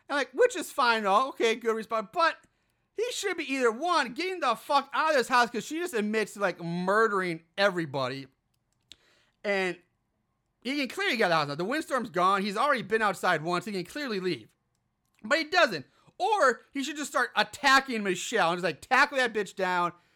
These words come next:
take her out. But he doesn't. He just lets her continue talking. She even starts walking up the stairs at one point,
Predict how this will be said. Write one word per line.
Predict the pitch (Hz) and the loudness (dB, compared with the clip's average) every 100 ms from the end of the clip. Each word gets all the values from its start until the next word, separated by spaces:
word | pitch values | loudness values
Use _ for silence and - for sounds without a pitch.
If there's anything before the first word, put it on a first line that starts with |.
| _ _ | _ _
take | - 302 320 | -2 0 0
her | 269 254 | 0 4
out. | 185 - - _ _ - | 4 2 -4 _ _ -4
But | 311 | 0
he | 370 - _ | 0 -2 _
doesn't. | 494 453 247 127 _ _ _ _ _ - | 4 6 2 -8 _ _ _ _ _ -10
He | 220 339 | -4 -2
just | 392 262 | -2 -2
lets | 302 339 | -2 -2
her | 311 240 | 0 -2
continue | - 240 311 294 262 | -2 -6 -4 -4 -4
talking. | - 247 294 233 202 - _ - | 2 4 4 -2 -8 -12 _ -18
She | 339 381 | -6 -4
even | 427 | -4
starts | - 285 | 0 -2
walking | 170 196 262 320 311 - | 0 2 4 4 0 0
up | 262 277 | 0 0
the | 220 | -4
stairs | 190 - 247 285 254 | -6 -2 2 2 2
at | 185 170 | -2 0
one | 175 175 | -4 -4
point, | 190 185 175 | -4 -2 -4